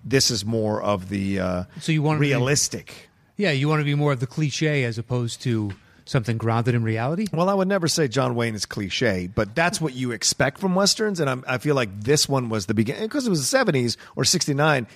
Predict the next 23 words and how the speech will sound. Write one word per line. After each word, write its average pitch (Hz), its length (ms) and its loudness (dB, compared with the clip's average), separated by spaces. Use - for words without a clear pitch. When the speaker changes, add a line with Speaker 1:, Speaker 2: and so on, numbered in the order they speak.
Speaker 1:
it's - 80 -8
that 147 120 4
beginning 139 420 0
of 110 100 -6
destroying 131 480 0
the 107 80 -6
myths, 117 420 0
that 104 240 -8
deconstruction 127 680 0
Speaker 2:
Yeah. 110 40 -2
Speaker 1:
of 87 80 -6
the 90 80 -4
myths, 98 400 -4
and 101 100 -4
that's 139 140 2
why 156 60 6
I 123 40 4
think 104 120 0
it's 85 100 -8
a 87 40 -4
neo-Western. 92 340 0
Speaker 2:
But 226 100 2
also, 208 240 2